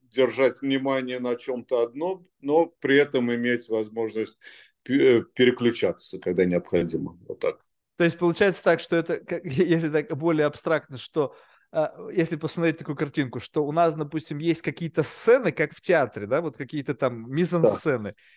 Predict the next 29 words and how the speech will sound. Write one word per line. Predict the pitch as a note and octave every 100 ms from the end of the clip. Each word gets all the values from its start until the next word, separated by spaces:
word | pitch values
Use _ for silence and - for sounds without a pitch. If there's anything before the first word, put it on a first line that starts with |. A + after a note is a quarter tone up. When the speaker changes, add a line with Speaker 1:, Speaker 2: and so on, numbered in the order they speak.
| _ _
Speaker 2:
И | E3+
когда | C3+ A#2+ F#3+
Speaker 1:
Да. |
Speaker 2:
мы | G3+
смотрим | F#3+ G3+ G3 F#3+ F#3
на | F#3
одну, | F3 G#3 E4 F4+ _ _ _ _
там | - A3
свет | G#3 F#3 G3
выключен. | F3 F3 C3+ A#2+ A2+ G2+ _ _ _ _
П-, | F3+
смотрим | - G3 G#3+ G#3 F#3+
на | G3+
эту, | C4 A3+ D3+ -
тут | A3+ A3
свет | - F3+
выключается, | F3 F3 F3+ A3+ A3+ -
здесь | D3 E3 F3
он | E3
включается. | - D#3 - B2+ G#2 - - _ -
Но | D#3+
мы | F3+ B3+ A#3
имеем | F3+ F3 G#3+ F#3+ E3
некое | F#3+ F#3+ E3+
представление | - D#3 - E3+ E3 A3 A3 F#3 D3
о | C#3 D3
наличии | D#3+ F#3 F#3 - D3+
другого | C3 D3+ D3+ F3+ D#3 C3+
контекста, | - C#3 - C#4+ C4 - C#3